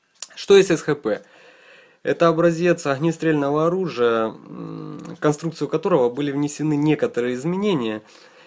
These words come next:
м, допускающие стрельбу из него только лишь холостыми патронами, ничем иным. Условно я делю С Х П на два,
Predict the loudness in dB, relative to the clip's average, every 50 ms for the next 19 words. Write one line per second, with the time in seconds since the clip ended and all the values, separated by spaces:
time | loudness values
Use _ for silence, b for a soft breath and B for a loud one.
0 | B B B B B B B _ -20 _ -20 -20 -20 -20 -20 -20 -20 -20 -20 -20
1 | -20 -20 -20 -16 -14 -12 -2 -2 -2 -2 -2 -6 -2 2 4 6 6 6 4 4
2 | 0 0 0 0 0 -2 -4 -4 -4 -2 0 2 2 2 2 0 -2 -2 -2 0
3 | 2 0 0 0 0 -4 -4 -4 -6 -4 -4 -4 -2 0 0 0 0 2 0 -2
4 | -2 -2 -6 -4 -4 -6 -6 -6 -6 -6 -6 -6 -8 -8 -6 -4 -4 -2 -2 -4
5 | -4 -4 -6 -6 -8 -10 -16 _ _ _ _ _ _ _ _ _ _ _ _ _
6 | _ -20 _ _ _ _ _ _ _ _ _ _ _ -10 -8 -8 -2 2 4 4
7 | 4 4 4 2 2 2 2 0 0 -2 -6 -6 -4 -6 -6 -6 -8 -10 -8 -6
8 | -6 -4 -4 -6 -4 -2 0 0 0 -2 -4 -10